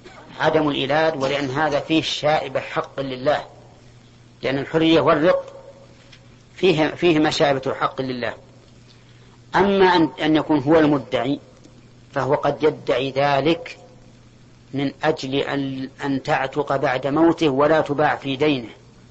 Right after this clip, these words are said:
لأن إذا، إذا مات تعتق من رأس المال لا من الثلث، فيقول هكذا علشان تعتق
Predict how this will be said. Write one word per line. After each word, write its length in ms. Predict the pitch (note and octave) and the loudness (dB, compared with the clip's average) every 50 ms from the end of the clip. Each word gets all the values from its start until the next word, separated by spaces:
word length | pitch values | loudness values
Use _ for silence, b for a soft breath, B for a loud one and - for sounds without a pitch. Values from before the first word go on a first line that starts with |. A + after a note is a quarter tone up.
| - - - - - - - - - - - - - - - - - - - - - - - - - - - - - - - - - - - - - - - - - - - - - - - - - - | -20 -20 -20 -20 -20 -20 -20 -20 -20 -20 -20 -20 -20 -20 -20 -20 -20 -20 -20 -20 -20 -20 -20 -20 -20 -20 -20 -20 -20 -20 -20 -20 -20 -20 -20 -20 -20 -20 -20 -20 -20 -20 -20 -20 -20 -20 -20 -20 -14 -8
لأن 160 | B2+ B2 B2 B2 | -6 -6 -4 -2
إذا، 160 | C3 C#3 C#3+ | -2 -2 -2
إذا 240 | D3 D3 C#3+ C#3 C3+ | -2 0 0 0 2
مات 360 | D3 D#3 E3 F3 F3+ - - - - - - - - - - - - - - | 2 2 2 2 0 -2 -6 -16 -20 -20 -20 -20 -20 -20 -20 -20 -20 -14 -6
تعتق 400 | - B2 C#3 C#3+ C#3 - C3 - | -2 -2 -2 -2 -4 -6 -8 -6
من 120 | C3+ C3 C3 | -6 -6 -4
رأس 280 | C#3 D#3 - - - | -2 -4 -4 -4 -4
المال 260 | C3 C#3+ C#3+ C3 - - - - - - - - - - - - - - - - - - - - - - - - - - - - - - - - - - - - | -2 -2 -2 -2 -4 -6 -12 -20 -20 -20 -20 -20 -20 -20 -20 -20 -20 -20 -20 -20 -20 -20 -20 -20 -20 -20 -20 -20 -20 -20 -20 -20 -20 -20 -20 -20 -20 -20 -12 -6
لا 120 | - C3+ D3+ | -2 0 0
من 120 | D#3+ D#3+ | 2 0
الثلث، 380 | C#3+ - - - C3 A2 - - - - - - - - - - - - - - - - - - - - - - - | 0 -2 -6 -10 -10 -10 -12 -16 -20 -20 -20 -20 -20 -20 -20 -20 -20 -20 -20 -20 -20 -20 -20 -20 -20 -20 -20 -10 -4
فيقول 600 | - C#3+ D3 - - - D#3 D3+ - - F3 D#3+ | -2 0 0 0 -2 -2 -4 -2 0 0 2 2
هكذا 320 | C#3+ E3 F3 - F3 F3+ E3+ | 2 2 0 2 2 2 2
علشان 380 | D3 D3+ D3+ - - D#3+ D#3 | 2 0 0 -2 -2 -4 -2
تعتق 380 | - E3 C#3+ C3 - - B2+ | 0 0 0 0 -2 -6 -10